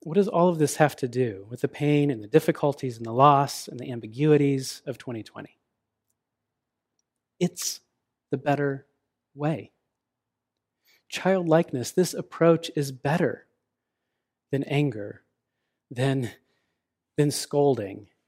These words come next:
than finger pointing and blaming. It's better. It's the better way. It's the better posture.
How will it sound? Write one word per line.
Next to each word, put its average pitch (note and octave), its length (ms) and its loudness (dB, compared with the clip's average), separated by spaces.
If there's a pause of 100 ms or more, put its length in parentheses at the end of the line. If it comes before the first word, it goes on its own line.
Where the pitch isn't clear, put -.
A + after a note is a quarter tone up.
(180)
than C#3 140 0
finger C#3 340 0
pointing A#2 480 -10
and A#2 120 -10
blaming. B2 580 -2 (240)
It's - 160 -8
better. E3+ 500 -4
It's - 200 -10
the C#3+ 80 -4
better D#3 240 2
way. D3+ 300 6
It's A#2+ 120 -8
the C#3 120 -4
better E3+ 520 0 (180)
posture. - 680 -6